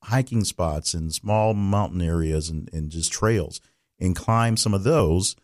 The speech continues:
with the goal of going to something that's bigger and more intense, until the point where you start actually climbing things that are actual mountains,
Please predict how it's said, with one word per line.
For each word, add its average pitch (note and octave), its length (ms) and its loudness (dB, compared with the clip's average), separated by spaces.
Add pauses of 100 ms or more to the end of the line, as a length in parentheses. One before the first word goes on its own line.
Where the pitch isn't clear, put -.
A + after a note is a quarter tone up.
(420)
with A#2+ 160 0
the B2 100 0
goal F3+ 340 2
of D3+ 140 0
going C#3 280 2
to D#3 80 0
something C3 360 2
that's B2 200 2
bigger E2+ 540 0
and E2+ 380 2 (160)
more F2 380 2
intense, F#2+ 600 0 (640)
until G#2+ 340 2
the G3+ 80 2
point D#3+ 280 2
where A#2 140 2
you A2+ 100 4
start - 300 0
actually F#2 320 -2
climbing G2+ 420 0
things D#2 320 -2
that D#2 180 2
are D#2 160 -2 (300)
actual E2 640 0
mountains, F2 680 2